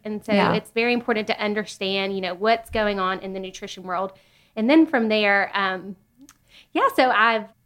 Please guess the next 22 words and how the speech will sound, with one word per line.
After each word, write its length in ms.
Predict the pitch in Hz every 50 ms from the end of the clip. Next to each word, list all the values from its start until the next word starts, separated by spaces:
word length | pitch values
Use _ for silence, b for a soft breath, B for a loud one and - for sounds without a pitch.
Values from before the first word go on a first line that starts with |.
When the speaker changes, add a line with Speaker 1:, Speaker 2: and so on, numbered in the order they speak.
| _ _ _ _ -
Speaker 1:
worked 360 | - 233 233 233 233 - - - -
at 320 | - 226 214 202 - - -
Southern 360 | - - 220 214 226 233 233
Squeeze 540 | 233 - - 226 220 214 220 226 254 247 -
and 100 | 233 185
helped 240 | 196 214 - -
develop 320 | - 202 208 202 196 - -
the 80 | 214
raw 180 | 190 190 180 208
foods 260 | 208 - 247 254 240
program 380 | - - - 269 269 285 302 285
there. 160 | 262 240 240
So 140 | 240 - 220
I 120 | 214 208
also 300 | 220 220 214 - 226 220
went 240 | 202 220 220 - -
through 300 | - 214 208 208 208 208
a 80 | - 214
raw 240 | 190 202 190 175 202
food 380 | - - - 214 202 202 202
chef 260 | - - - 196 185 -
school. 420 | - - - 202 190 208 226 B